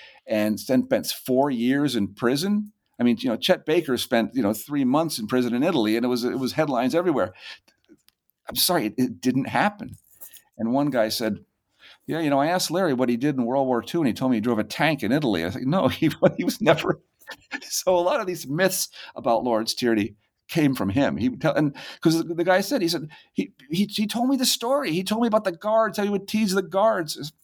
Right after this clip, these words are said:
It d-, didn't happen. I, I found Steve Reeves' biographer, uh, and spoke to him, and he was like, "No, Steve talked about <laughs> a lot of celebrities, but he never mentioned Lawrence Tierney, unfortunately."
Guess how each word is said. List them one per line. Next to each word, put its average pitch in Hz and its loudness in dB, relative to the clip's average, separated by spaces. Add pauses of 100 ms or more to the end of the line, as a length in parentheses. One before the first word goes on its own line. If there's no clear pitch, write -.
(680)
It - -18
d-, - -14
didn't 147 0
happen. 131 0 (340)
I, 151 2
I 147 0
found 151 -2
Steve 135 0
Reeves' 123 0
biographer, 95 0
uh, 76 0 (360)
and 98 2
spoke - 2
to 87 -4
him, 92 2
and 80 0
he 76 -2
was 67 -6
like, 65 -2 (420)
"No, 139 0
Steve 175 0
talked 156 2
about 120 0
<laughs> - -
a - -10
lot 120 4
of 117 2
celebrities, 92 2
but 82 -2 (400)
he 113 0
never 110 0
mentioned 92 0
Lawrence 78 2
Tierney, 82 2
unfortunately." - -4